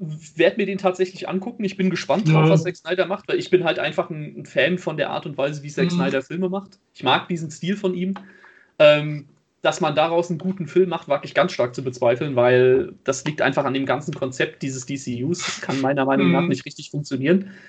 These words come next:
Speaker 1: Ich lass mich aber auch gerne positiv überraschen.
Speaker 2: Ja, klar.
Speaker 1: Ähm, was ich aber viel eher interessant finde, ist die Tatsache, was das für die Zukunft von, von Filmen bring-, mit sich bringt.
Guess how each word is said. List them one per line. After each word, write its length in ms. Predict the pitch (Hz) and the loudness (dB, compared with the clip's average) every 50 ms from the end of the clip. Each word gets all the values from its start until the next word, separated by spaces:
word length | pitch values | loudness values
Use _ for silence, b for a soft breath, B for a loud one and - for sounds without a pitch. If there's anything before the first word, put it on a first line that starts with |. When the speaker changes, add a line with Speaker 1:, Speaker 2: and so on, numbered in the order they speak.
| B B | B B
Speaker 1:
Ich 140 | B 127 - | B 2 4
lass 120 | 139 - | 4 4
mich 140 | 226 190 190 | 4 4 6
aber 80 | 135 | 6
auch 140 | 139 135 - | 4 4 4
gerne 160 | - 135 139 | 4 2 2
positiv 400 | 131 - 151 151 - - 147 127 | 2 0 -2 -2 -4 -6 -6 -4
überraschen. 340 | 123 123 120 120 - - - _ _ _ _ - | -4 -4 -4 -4 -8 -14 -18 _ _ _ _ -2
Speaker 2:
Ja, 260 | 151 143 147 156 156 | 0 4 4 4 4
klar. 340 | 165 160 170 185 202 - - _ _ _ _ | 2 0 -2 -4 -4 -6 -12 _ _ _ _
Speaker 1:
Ähm, 460 | - 135 131 131 131 131 131 131 123 127 - B B B B B B B B B B B B B _ - - - - | 0 2 2 2 2 0 -4 -6 -8 -12 -14 B B B B B B B B B B B B B _ -20 -18 -6 0
was 260 | 151 156 151 - - | 0 0 0 0 -2
ich 140 | 208 - - | -6 -4 0
aber 160 | 170 156 139 | 2 2 2
viel 240 | - - 151 131 131 | 2 0 -8 -4 2
eher 160 | 165 196 190 | 2 2 2
interessant 460 | 151 147 139 - 139 123 - 127 127 123 | 2 -2 -6 -10 -10 -6 -6 -6 -6 -4
finde, 240 | - 147 139 135 | -6 -6 -4 -4
ist 180 | 131 117 - - | -4 -4 -4 -4
die 60 | 131 | -4
Tatsache, 460 | 123 - 143 135 135 - 147 - 139 | -4 -2 -2 -2 0 0 0 2 2
was 160 | 123 120 - - | 0 0 -2 -2
das 140 | 156 - | -6 -4
für 100 | - - | -2 -2
die 120 | 135 135 131 | -2 -2 -2
Zukunft 480 | 127 - 185 180 - 156 147 - - | -2 -2 -4 -2 -2 -4 -4 -6 -8
von, 600 | - - 151 135 131 131 127 127 123 123 120 123 b b b b b b b b | -2 2 2 2 2 2 0 0 0 -2 -2 -4 b b b b b b b b
von 180 | - - 147 135 | 0 2 2 2
Filmen 360 | 131 - 147 151 147 139 135 | 4 2 2 2 0 0 2
bring-, 280 | 127 123 120 123 - | 4 4 4 4 2
mit 160 | 139 139 135 - | -4 -4 -4 -4
sich 120 | 135 120 | -6 -6
bringt. 300 | - 120 107 110 - - | -4 -6 -6 -6 -8 -14